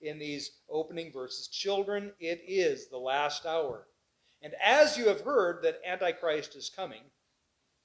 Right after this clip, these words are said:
so now many antichrists have come. Therefore, we know that it is the last hour." So he makes an interesting statement there.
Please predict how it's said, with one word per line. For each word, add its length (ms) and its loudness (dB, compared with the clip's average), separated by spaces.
so 360 2
now 420 -6
many 360 -10
antichrists 1000 -6
have 360 -6
come. 120 -20
Therefore, 500 2
we 160 0
know 520 4
that 120 4
it 120 2
is 500 0
the 80 -8
last 420 0
hour." 300 -4
So 300 2
he 100 -10
makes 260 2
an 180 -12
interesting 560 -12
statement 500 -8
there. 220 -20